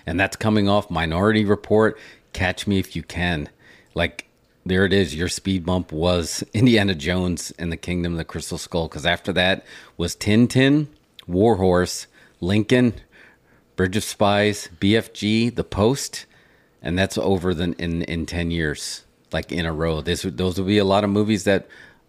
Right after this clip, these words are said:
a lot of people didn't like. It could be argued he hasn't fully recovered,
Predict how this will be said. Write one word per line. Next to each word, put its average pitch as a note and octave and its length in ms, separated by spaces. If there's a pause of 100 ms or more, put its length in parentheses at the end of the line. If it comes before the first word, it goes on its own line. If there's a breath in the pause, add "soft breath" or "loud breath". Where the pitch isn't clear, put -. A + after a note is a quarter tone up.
(140)
a E2+ 40
lot G2 180
of F#2+ 60
people G2 280
didn't F#2+ 260
like. B2+ 420
It G2 80
could C#3+ 160
be A3+ 120
argued G#3+ 360
he G3+ 260 (260 loud breath)
hasn't F3 320
fully F#3+ 280
recovered, F#3 640